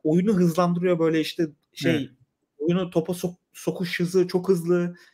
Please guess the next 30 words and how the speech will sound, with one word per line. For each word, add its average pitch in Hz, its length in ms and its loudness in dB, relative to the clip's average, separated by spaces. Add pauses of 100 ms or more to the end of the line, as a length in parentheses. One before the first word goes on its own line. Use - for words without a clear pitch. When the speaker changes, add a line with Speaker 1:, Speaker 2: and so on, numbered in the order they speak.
(100)
Speaker 1:
İşte 160 240 -4
bir 160 80 -16
tane 180 240 2
transition'ı 175 800 2
başlatıyor. 175 720 2
Jim 175 260 0
Butler'a 175 540 0
şey 185 220 0
atıyor. 175 480 2 (280)
Cross 180 260 0
court 180 240 0
atıyor 180 380 2
falan. 190 320 -6 (540)
Okey. 214 360 0 (280)
Ama, 240 400 -2 (1160)
e, 147 360 0 (640)
o 185 140 0
üçlük 202 420 -8
kullanma 180 840 0
işte 147 500 -2
ya 143 200 -6
da 151 260 2
ne 135 220 -12
bileyim 107 200 -8
yani 101 220 -8
herhangi 151 420 -2
bir - 40 -10
şekilde 123 400 -6
faul 139 300 -2
aldırıp 131 400 -4